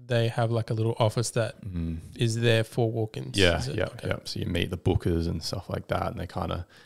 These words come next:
Speaker 2: measure you,
Speaker 1: Okay.
Speaker 2: see how tall you are, take a couple of snapshots,
Speaker 1: Yeah.
Speaker 2: make sure that you're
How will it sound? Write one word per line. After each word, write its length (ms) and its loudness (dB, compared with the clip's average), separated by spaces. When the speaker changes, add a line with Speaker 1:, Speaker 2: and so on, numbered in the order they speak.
Speaker 2:
measure 380 4
you, 340 2
Speaker 1:
Okay. 160 -2
Speaker 2:
see 220 0
how 140 -2
tall 320 0
you 140 2
are, 140 2
take 200 -2
a 40 -8
couple 260 -2
of 60 0
snapshots, 840 0
Speaker 1:
Yeah. 60 -4
Speaker 2:
make 120 -4
sure 240 -2
that 120 -6
you're 300 -6